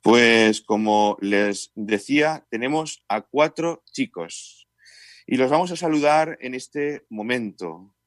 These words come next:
Buenos días, querido Jesús, querido Joaquín, querido David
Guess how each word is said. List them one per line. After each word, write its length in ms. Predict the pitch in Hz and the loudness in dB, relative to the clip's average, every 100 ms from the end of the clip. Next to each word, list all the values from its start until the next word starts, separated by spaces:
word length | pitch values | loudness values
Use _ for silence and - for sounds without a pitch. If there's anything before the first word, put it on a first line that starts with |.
| _ _ _ _ _ | _ _ _ _ _
Buenos 300 | 131 165 160 | 0 2 2
días, 460 | 143 156 165 175 170 | 2 2 2 0 -4
querido 640 | - 135 143 160 165 - _ _ _ | -10 -8 -4 -4 -4 -8 _ _ _
Jesús, 800 | - 123 107 160 165 170 170 160 | -16 -12 -8 -4 -4 -4 -6 -10
querido 600 | - 117 127 123 123 113 _ | -8 -6 -4 -2 -4 -6 _
Joaquín, 760 | - 104 - 160 160 160 160 | -8 -6 0 0 0 -8 -12
querido 380 | - 107 117 110 | -8 -6 -4 -4
David 400 | 95 113 156 180 | -4 -2 0 -2